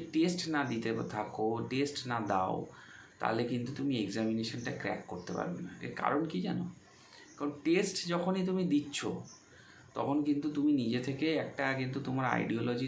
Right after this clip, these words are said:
তৈরি হয়ে যাবে যে আমি টেস্ট দিচ্ছি, আমি সঠিকভাবে এই জিনিসগুলো কিন্তু ধরতে পারবো।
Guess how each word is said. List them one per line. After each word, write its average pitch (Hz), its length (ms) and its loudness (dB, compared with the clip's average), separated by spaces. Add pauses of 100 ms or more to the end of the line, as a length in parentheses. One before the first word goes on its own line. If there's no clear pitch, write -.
তৈরি 117 300 0
হয়ে 123 140 0
যাবে 117 240 -2
যে 113 160 0
আমি 110 260 0
টেস্ট 113 320 -2
দিচ্ছি, 117 560 -4 (540)
আমি 107 640 2 (360)
সঠিকভাবে 117 720 -2
এই 107 80 2
জিনিসগুলো - 480 -2
কিন্তু - 260 -2 (100)
ধরতে - 300 -6
পারবো। 180 260 -4